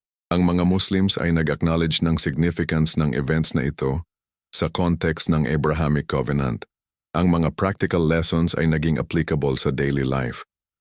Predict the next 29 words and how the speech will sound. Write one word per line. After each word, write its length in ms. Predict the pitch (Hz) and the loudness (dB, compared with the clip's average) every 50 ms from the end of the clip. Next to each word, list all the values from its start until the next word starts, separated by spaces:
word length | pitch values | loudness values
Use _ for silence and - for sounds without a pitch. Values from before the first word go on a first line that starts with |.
| _ - | _ -2
Kung 160 | - 98 98 | 0 0 2
ang 200 | - - 92 90 73 | 2 2 2 2 2
Diyos 240 | 85 95 98 107 - | 2 2 2 2 0
ay 160 | - 85 82 | 0 0 0
naging 280 | 80 76 76 80 80 76 | 0 0 0 0 0 0
faithful 520 | - - 82 85 82 - - - 78 76 | 0 -2 -2 -2 -2 -4 -4 -2 0 0
sa 160 | 71 - 78 | 0 -2 -2
preservation 680 | 76 80 76 - - 78 71 82 82 82 - - 78 73 | -2 -2 -2 0 0 0 0 0 0 0 0 0 0 0
ng 120 | 71 73 | 0 0
tribal 480 | 78 - 87 85 85 78 80 78 69 62 | 0 0 0 0 0 0 0 0 0 0
identity 560 | 76 73 67 80 80 78 87 78 - 78 76 | 0 0 0 0 0 0 -2 -2 -2 -2 -2
sa 120 | - - | 0 -2
loob 280 | 73 67 64 69 76 78 | 0 0 0 0 0 0
ng 120 | 73 69 | 0 0
millennia, 600 | 69 71 69 73 78 76 71 64 57 55 64 69 - _ _ _ _ _ _ _ _ - | 0 0 0 0 0 0 0 0 -2 -4 -6 -8 -10 _ _ _ _ _ _ _ _ -6
siya 240 | - - 98 71 73 | -2 0 0 0 0
ay 80 | 85 | 0
magiging 400 | 85 82 80 80 80 73 78 76 | 0 0 0 0 0 0 0 0
faithful 480 | 71 - 85 80 78 - - 85 78 71 | 0 0 0 -2 -2 -2 -2 -2 0 0
din 240 | 69 76 73 76 76 | 0 0 0 0 -2
sa 160 | - - 67 | -2 -2 -2
smaller 400 | - - 80 76 76 76 73 71 | -2 0 0 0 2 0 0 -2
promises 640 | 71 - 78 76 73 71 71 71 - 71 69 - - | -2 -2 -2 -2 0 0 -2 -2 -2 -2 -2 -2 -2
na 80 | 78 | -2
ginawa 400 | 69 65 73 69 65 65 69 71 | -2 -2 -2 -2 -2 -2 -2 -2
niya 320 | 69 71 71 71 73 78 - _ _ _ _ _ - | 0 0 0 -2 -2 -4 -8 _ _ _ _ _ -6
sa 120 | - - 82 | -4 -2 0
individual 640 | - 80 80 73 71 64 76 78 69 71 71 67 64 | 2 2 2 0 0 0 0 -2 0 0 0 0 0
believers. 720 | 62 64 64 65 69 60 60 62 52 50 - - - - | -2 -2 -2 -2 -2 -2 -2 -4 -4 -4 -6 -6 -8 -8